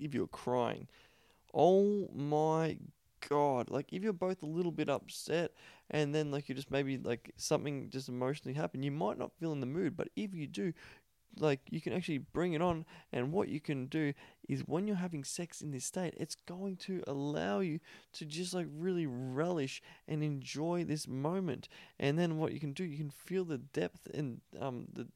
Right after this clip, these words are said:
the depth behind this. It's, it's like this strange thing. Like, you might be having sex when you're a little bit upset and you might be crying about something, and then you can just hold each other and hug, and then it, it leads you to this, like, really,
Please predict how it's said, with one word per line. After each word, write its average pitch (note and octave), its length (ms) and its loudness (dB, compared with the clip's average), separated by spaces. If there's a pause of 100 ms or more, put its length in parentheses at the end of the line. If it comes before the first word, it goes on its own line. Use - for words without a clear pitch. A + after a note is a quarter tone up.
(120)
the D3 120 2
depth - 520 -6
behind D#3+ 420 -2
this. D3+ 100 -6
It's, - 200 -6
it's - 240 -6
like A#3+ 160 -4
this G3+ 160 -8
strange F3+ 460 -4
thing. F3 160 -6
Like, A#2+ 140 -4 (280)
you E3 100 -6
might F3+ 180 -2
be E3+ 100 -2
having D#3+ 260 -4
sex D3+ 340 -6
when C3 140 -4
you're C3+ 80 2
a C3 40 0
little C#3+ 180 -2
bit B2 100 -4
upset - 420 -2
and E3 100 -4
you C#3+ 60 -4
might C3+ 180 0
be - 100 -4
crying F#3 460 -4
about F3 280 0
something, F3+ 260 -2 (380)
and C#3 120 -2
then D#3 160 2
you D3+ 60 -2
can D3+ 80 -10
just C3+ 140 -6
hold E3+ 340 -2
each - 180 -2
other D3+ 200 2
and A#2 100 -4
hug, F3 360 0
and D3 120 0
then C#3 100 2
it, A#2+ 100 -2 (100)
it C3 60 2
leads D3+ 420 0
you C3 160 -2 (360)
to D3+ 120 -2
this, C3+ 180 0
like, C3+ 220 0 (100)
really, C#3+ 540 0